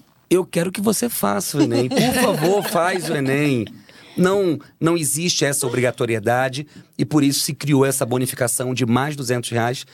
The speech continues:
pra todos aqueles e aquelas que queiram fazer o enem. Nós começamos falando disso. O enem, ele é a porta de entrada pra universidade. Então é muito importante que todos os estudantes façam o enem.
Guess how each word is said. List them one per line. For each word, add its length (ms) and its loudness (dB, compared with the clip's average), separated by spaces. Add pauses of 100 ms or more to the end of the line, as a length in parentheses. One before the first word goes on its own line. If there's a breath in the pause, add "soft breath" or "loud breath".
(280 loud breath)
pra 140 0
todos 320 -2
aqueles 400 -2
e 40 2
aquelas 280 0
que 80 -6
queiram 180 0
fazer 240 0
o 40 2
enem. 200 2 (240 loud breath)
Nós 160 -2
começamos 460 0
falando 260 0
disso. 300 -2 (240 soft breath)
O 120 4
enem, 400 2 (320 soft breath)
ele 300 2
é 300 2
a 80 0
porta 420 -4
de 100 -4
entrada 340 -2
pra 120 -4
universidade. 640 -2
Então 160 0
é 60 0
muito 680 4
importante 720 0 (420 loud breath)
que 120 0
todos 300 2
os 40 -4
estudantes 440 -2
façam 320 -2
o 40 -4
enem. 260 -4